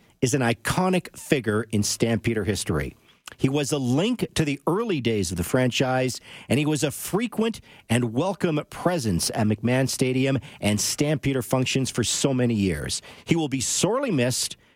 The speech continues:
and we offer our condolences to his family and his many, many friends."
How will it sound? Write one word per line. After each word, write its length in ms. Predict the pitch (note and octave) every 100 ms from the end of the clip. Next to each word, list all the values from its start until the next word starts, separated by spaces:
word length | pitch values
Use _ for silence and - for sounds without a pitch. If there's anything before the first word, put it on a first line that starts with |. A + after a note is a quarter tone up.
| _
and 160 | - G#2+
we 140 | A#2+ -
offer 420 | A#2 C3 D#3 D3+
our 140 | A#2
condolences 720 | G#2 A2+ A2+ B2 B2+ - C#3 -
to 140 | F#2
his 120 | E2+
family 560 | - C#3 D#3 D#3+ D#3+ E3+ - _ -
and 140 | F#2+
his 160 | G2 E2
many, 400 | G2+ A2 A2+ -
many 280 | F#2 F#2 F#2
friends." 640 | - F#2 D2 C2 - -